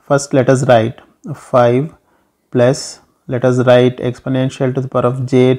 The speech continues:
two omega plus exponential to the power of minus j two omega plus three exponential to the power of j omega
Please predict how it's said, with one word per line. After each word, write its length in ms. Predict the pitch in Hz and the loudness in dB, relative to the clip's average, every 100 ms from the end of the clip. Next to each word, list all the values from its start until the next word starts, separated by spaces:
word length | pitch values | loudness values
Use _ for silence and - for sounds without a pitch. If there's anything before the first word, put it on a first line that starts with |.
| - | -2
two 240 | 139 135 127 | -2 0 0
omega 640 | 123 127 123 123 156 - _ _ _ _ _ | 0 -2 -2 -2 -4 -8 _ _ _ _ _
plus 540 | 127 127 135 - - - _ _ _ - | 2 2 2 -6 -18 -20 _ _ _ -18
exponential 640 | - - 131 127 - 135 131 | -10 -2 2 0 0 -4 -2
to 80 | |
the 60 | 123 | -2
power 160 | 131 123 | 2 0
of 180 | 123 | 0
minus 400 | 131 120 127 131 | -2 0 0 0
j 320 | 123 131 123 127 - | -2 0 0 -2 -4
two 300 | 139 131 120 | -4 -2 -2
omega 600 | 123 120 120 120 127 143 _ _ _ _ _ _ _ _ - | -2 -2 -2 -4 -6 -8 _ _ _ _ _ _ _ _ -2
plus 580 | 123 123 139 - - _ _ _ _ _ _ _ _ _ _ _ _ | 2 2 -2 -12 -20 _ _ _ _ _ _ _ _ _ _ _ _
three 400 | - 143 143 143 | -2 2 4 4
exponential 760 | - 131 - 135 135 135 135 131 | 0 -6 -4 -2 -2 -2 -6 -4
to 100 | 127 | -4
the 60 | |
power 180 | 131 127 | -2 -2
of 180 | 131 131 | -2 0
j 260 | 127 123 123 | 2 2 2
omega 720 | 123 123 127 123 120 135 | 0 0 0 2 0 -2